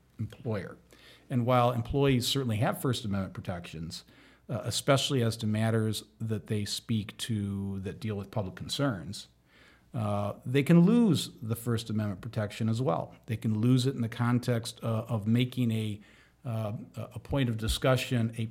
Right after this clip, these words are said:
personal complaint. There are, there is a test that is used in case law that scrutinizes whether or not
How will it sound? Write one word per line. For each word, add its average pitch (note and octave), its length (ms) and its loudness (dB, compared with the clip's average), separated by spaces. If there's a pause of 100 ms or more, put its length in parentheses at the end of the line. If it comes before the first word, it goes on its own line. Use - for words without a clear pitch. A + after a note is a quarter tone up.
personal A#2+ 640 -2
complaint. G2 640 -6 (440)
There A2 240 -2
are, G#2+ 460 -2 (100)
there A2+ 200 -2
is A2 100 0
a A#2+ 60 -2
test - 500 2
that A#2 140 0
is G2+ 160 -4
used G#2+ 340 0
in G#2 120 -2
case A2+ 360 -2
law - 400 -6
that G3 160 -10 (280)
scrutinizes A2 840 -4
whether G#2 320 -4
or G#2 60 -6
not G#2 320 -4